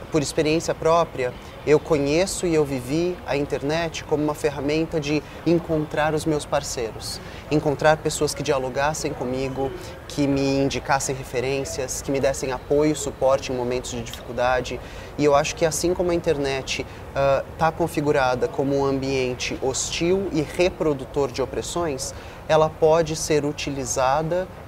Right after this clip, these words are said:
como criação de comunidade e divisão de experiência. E isso é, sem sombra de dúvida, reconfortante, né?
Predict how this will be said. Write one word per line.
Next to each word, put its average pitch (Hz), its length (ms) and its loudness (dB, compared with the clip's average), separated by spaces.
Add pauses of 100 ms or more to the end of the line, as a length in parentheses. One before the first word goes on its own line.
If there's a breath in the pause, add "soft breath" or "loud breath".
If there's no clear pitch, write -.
(140)
como 156 680 4
criação 170 460 0
de 180 100 -4
comunidade 165 1000 -2
e 165 260 0
divisão 151 520 0
de 160 60 -2
experiência. 143 720 -4
E 127 160 0
isso 147 340 -2
é, 143 320 4
sem 139 220 -6
sombra 139 280 -2
de 135 120 -6
dúvida, 139 420 2 (340 loud breath)
reconfortante, 127 880 -6
né? 110 160 -6